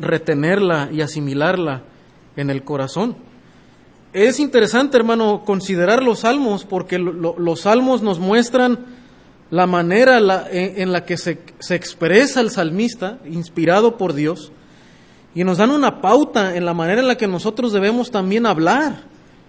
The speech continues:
y relacionarnos con Dios. Y a, a veces nosotros tenemos, eh, nos sorprenderían cosas, ¿verdad?, que, que los autores dicen por nuestros prejuicios teológicos. Pero en verdad, hermanos, tenemos que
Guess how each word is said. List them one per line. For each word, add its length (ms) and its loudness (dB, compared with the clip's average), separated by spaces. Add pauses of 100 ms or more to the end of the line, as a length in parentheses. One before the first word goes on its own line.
(100)
y 80 -2
relacionarnos 800 0
con 180 -4
Dios. 440 -8 (1120)
Y 720 -2
a, 80 0
a 200 2
veces 220 2
nosotros 680 0 (520)
tenemos, 500 -2 (140)
eh, 320 -2
nos 180 -4
sorprenderían 720 0
cosas, 540 0
¿verdad?, 300 -4 (160)
que, 240 -6
que 100 -6
los 160 -4
autores 460 0
dicen 320 -6 (400)
por 160 0
nuestros 360 0
prejuicios 600 -2
teológicos. 760 -2 (920)
Pero 460 4
en 160 0
verdad, 260 4
hermanos, 360 4
tenemos 360 2
que 600 2